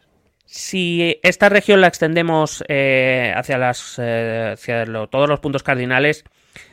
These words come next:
digamos que esta, la zona de Ucrania, es donde está el origen de todos los llama-,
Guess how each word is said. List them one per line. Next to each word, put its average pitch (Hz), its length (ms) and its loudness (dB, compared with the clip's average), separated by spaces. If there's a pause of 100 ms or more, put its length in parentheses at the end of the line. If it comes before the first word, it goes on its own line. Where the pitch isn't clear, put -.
digamos 147 420 2
que 147 360 0 (260)
esta, 180 520 2
la 117 140 -2
zona 156 240 2
de 165 60 2
Ucrania, 147 520 2
es 151 120 0
donde 165 180 2
está 160 160 0
el 160 80 4
origen 156 420 0
de 143 120 2
todos 147 300 2
los 143 160 0
llama-, 139 320 0